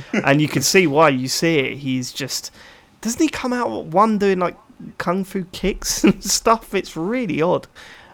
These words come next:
Speaker 2: Um,
Speaker 1: Yeah, he's,
Speaker 2: but
Speaker 1: like, missing a shoe or something. Yeah.
Speaker 2: <laughs> Yeah, yeah, yeah. Uh, but no, he's an interesting, he's certainly an interesting person, and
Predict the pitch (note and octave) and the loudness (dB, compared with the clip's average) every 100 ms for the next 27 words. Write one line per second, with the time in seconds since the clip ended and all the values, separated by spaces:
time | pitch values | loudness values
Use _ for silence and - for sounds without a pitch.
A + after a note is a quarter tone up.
0 | - C3+ C3+ C#3 C#3 - D3 C3+ C#3+ A#2+ | -6 -2 -2 -2 -4 0 2 6 6 6
1 | A#2+ B2 B2 G#2 - G#2+ G#2+ A2 B2 A2+ | 4 2 0 0 2 2 4 2 -2 -2
2 | B2 A#2 G#2+ G#2 A#2+ F3 C#3 - - G3 | 0 0 0 0 2 0 -2 -2 0 0
3 | F#4+ A#3+ B3+ - C#4+ F#3 - - - - | 0 0 0 0 0 -2 -6 -18 -20 -18
4 | - C#3+ D3 D3+ D3 F#3 F#3+ F#3+ D3+ E3 | -4 0 2 2 2 4 6 6 4 2
5 | F3+ F3 D#3 D#3 - C#3 C3+ C3+ C#3+ - | 0 0 -2 -2 -2 -4 -4 -6 -4 0
6 | E3+ C3+ B2+ C3+ C#3 - C3 - C3+ C#3 | 0 0 -4 -4 -6 -6 -8 -8 -4 0
7 | D3 - B2 G#2+ A#2 | 0 -2 -10 -12 -12